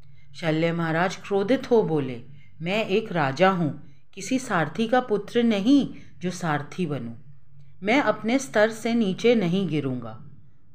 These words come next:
दुर्योधन बोला, "कर्ण अर्जुन से अच्छा धनुर्धर है, परंतु उसके सारथी श्री कृष्ण हैं और उनका अपने रथ पर नियंत्रण उत्तम है। आपका भी अपने घोड़ों और रथ पर नियंत्रण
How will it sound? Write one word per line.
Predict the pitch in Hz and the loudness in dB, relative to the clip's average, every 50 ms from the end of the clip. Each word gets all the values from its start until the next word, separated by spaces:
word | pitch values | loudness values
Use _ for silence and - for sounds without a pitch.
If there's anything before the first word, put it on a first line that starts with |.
| - - | -12 -8
दुर्योधन | 147 135 147 147 147 143 - 160 165 160 156 | -2 0 2 2 2 2 2 0 0 0 2
बोला, | 143 143 135 135 135 165 233 294 - - - - - - - | 2 2 0 0 0 0 -2 -4 -6 -10 -16 -16 -16 -6 2
"कर्ण | - 208 208 233 262 302 339 339 - - | 6 8 8 8 8 6 2 0 0 2
अर्जुन | 180 175 170 165 175 208 233 254 | 2 2 2 2 2 2 4 4
से | 247 - 277 285 | 2 2 2 0
अच्छा | 277 - 165 147 143 - - - 285 | 0 0 -4 -6 -6 -4 0 2 4
धनुर्धर | 277 226 220 190 175 170 165 143 139 160 143 139 127 | 4 4 4 2 4 2 2 2 0 -2 -4 -4 -6
है, | 127 123 113 120 - - - - - - - - | -6 -10 -12 -14 -14 -16 -16 -16 -16 -10 -4 0
परंतु | 160 151 151 151 151 151 147 214 | 2 4 4 4 4 4 2 2
उसके | 214 170 185 - - - 185 170 | 2 0 0 -2 0 0 2 2
सारथी | 170 175 - 156 135 131 135 - - - 262 330 339 - - - - - | 0 0 0 0 0 0 0 -4 -2 0 0 0 0 -2 -8 -14 -14 -12
श्री | - - 208 190 175 | -8 -4 -2 -2 -2
कृष्ण | 170 175 - 208 262 277 - - 240 | -4 0 4 4 4 4 2 0 0
हैं | 233 196 160 147 123 - - - - - - - - - - | 0 0 0 -2 -4 -6 -10 -14 -14 -16 -16 -16 -16 -10 -6
और | - 160 151 | -4 -2 -2
उनका | 156 175 170 170 170 196 220 | 0 2 2 4 4 6 6
अपने | 214 202 185 - 170 175 170 160 | 6 6 4 2 2 2 2 4
रथ | 139 160 190 175 - - - | 4 4 2 2 0 0 2
पर | 175 185 226 233 226 - - - - - - | 2 2 2 0 -4 -6 -10 -16 -12 -6 -2
नियंत्रण | 160 160 160 147 151 147 147 175 208 277 349 - - - - - - - - - - | 2 2 4 4 2 2 2 2 0 0 0 -4 -10 -14 -14 -14 -14 -14 -14 -12 -12
उत्तम | - - - - - 220 202 185 160 | -12 -14 -6 0 4 4 4 4 2
है। | 131 117 113 104 - - - - - - - - - - - - - - - - - | -4 -6 -12 -12 -14 -16 -16 -16 -16 -16 -16 -16 -16 -16 -16 -16 -16 -18 -16 -6 -2
आपका | 175 190 226 - - - 381 381 | 0 0 0 0 2 4 6 6
भी | 359 381 381 | 8 8 6
अपने | 349 - - - 254 269 262 | 6 4 4 2 0 2 0
घोड़ों | 226 170 160 180 170 170 175 202 220 | 0 0 2 4 6 6 6 6 4
और | - 147 170 170 160 | 2 2 0 2 4
रथ | 156 160 175 170 - - | 4 4 4 2 0 0
पर | - 170 185 233 - - - - - 175 | 0 2 2 0 -4 -10 -14 -10 -4 -2
नियंत्रण | 175 175 170 160 165 160 160 165 175 208 277 | 2 2 4 2 2 0 0 0 0 2 0